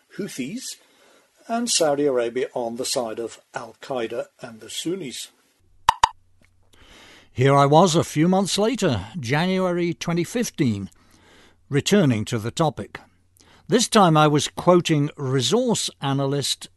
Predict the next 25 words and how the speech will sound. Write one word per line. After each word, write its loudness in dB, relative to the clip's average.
David -2
Archibald. -6
What 4
is 2
happening -2
in -2
Yemen 0
is -6
symptomatic -4
of -6
the -4
whole 0
mena -4
region. -10
The -2
population 2
was 2
semi-starved -2
until 0
oil 4
production -4
began -4
in -6
the -6
nineteen -10